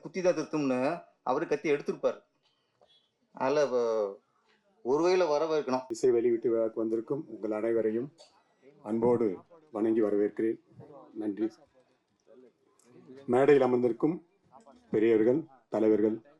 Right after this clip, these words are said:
Speaker 2: எல்லோருக்கும் அன்பு நிறைந்த வணக்கம். இந்த வள்ளுவன் திரைப்படத்தில் எனக்கு ஒரு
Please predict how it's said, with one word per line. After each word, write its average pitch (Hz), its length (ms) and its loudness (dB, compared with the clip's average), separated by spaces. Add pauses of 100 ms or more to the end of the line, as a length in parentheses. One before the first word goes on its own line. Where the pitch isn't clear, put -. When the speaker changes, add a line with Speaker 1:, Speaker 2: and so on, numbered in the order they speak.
(340)
Speaker 2:
எல்லோருக்கும் 120 480 4 (120)
அன்பு 107 220 -2
நிறைந்த 104 280 -2
வணக்கம். 98 380 -6 (2000)
இந்த 127 180 -2
வள்ளுவன் 151 440 4
திரைப்படத்தில் 131 580 2 (1700)
எனக்கு 127 260 0
ஒரு 120 160 4